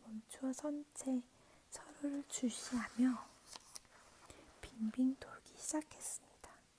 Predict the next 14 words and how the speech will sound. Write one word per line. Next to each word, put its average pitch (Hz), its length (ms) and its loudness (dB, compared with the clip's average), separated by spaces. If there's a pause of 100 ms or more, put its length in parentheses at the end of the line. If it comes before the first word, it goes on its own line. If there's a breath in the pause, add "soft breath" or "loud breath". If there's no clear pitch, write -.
(880 loud breath)
본능적으로 254 880 2 (120)
돌멩이를 247 600 8
찾아 269 500 0
주머니를 247 840 -6
뒤지던 - 540 -2 (160)
이 277 100 2
젊은이는 240 760 4 (720 loud breath)
뭔가 - 460 -6 (200)
새롭게 - 560 -2
느껴지는 - 600 -2
것이 - 280 -16
있었습니다. - 680 -14 (1400 soft breath)
이상한데 262 580 0 (420)
하나도 349 400 -4